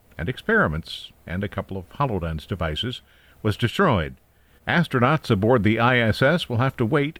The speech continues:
a bit longer. Sam Siemi, director of the I S S program, characterizes the HoloLens and other virtual and mixed reality devices as cutting-edge technologies that could help drive the future exploration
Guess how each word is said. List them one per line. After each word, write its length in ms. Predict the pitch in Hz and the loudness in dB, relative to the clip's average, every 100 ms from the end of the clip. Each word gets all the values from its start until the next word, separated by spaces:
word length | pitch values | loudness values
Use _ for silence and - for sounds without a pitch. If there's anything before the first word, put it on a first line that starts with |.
| _ | _
a 80 | 139 | -2
bit 220 | 123 123 | 0 0
longer. 480 | 123 120 92 78 - _ _ _ _ - | 4 4 2 0 -12 _ _ _ _ -8
Sam 320 | - 147 151 | 0 2 2
Siemi, 560 | - 117 147 95 85 82 | 2 4 4 4 0 -2
director 380 | 113 131 - 113 | 2 2 4 2
of 60 | |
the 180 | 92 107 | 4 2
I 180 | 117 120 | 4 4
S 180 | 107 120 | 4 4
S 140 | 104 | 2
program, 680 | - 131 110 92 95 90 117 | 2 2 4 4 4 2 -2
characterizes 880 | - 165 143 - 113 107 95 101 92 | 0 2 2 2 2 2 2 2 2
the 140 | 101 | 2
HoloLens 600 | 120 127 110 95 104 117 | 4 4 4 4 2 0
and 160 | 101 98 | 0 0
other 340 | 139 123 98 | 0 2 0
virtual 500 | 76 110 117 131 123 | 4 2 2 0 0
and 240 | 101 78 80 | 0 -2 -2
mixed 300 | 110 - 92 | -2 -2 -6
reality 500 | 101 113 110 95 95 | -4 0 0 -2 -2
devices 640 | 87 85 107 - 131 123 - - - - | 0 2 2 2 -4 -8 -18 -20 -14 -2
as 200 | 120 107 _ - | 0 -2 _ -2
cutting-edge 600 | 196 170 156 135 120 - | 2 2 2 2 0 -2
technologies 840 | - 110 131 151 139 95 104 82 - _ _ | 0 2 2 4 4 4 2 0 -8 _ _
that 100 | - | -12
could 140 | 95 92 | -4 2
help 200 | 127 - | 2 0
drive 440 | 82 117 120 98 | 2 2 4 2
the 100 | 92 | 0
future 420 | 85 143 131 113 | 2 2 2 0
exploration 800 | 113 110 - 101 117 131 - 156 | -2 -4 -2 2 4 2 0 -4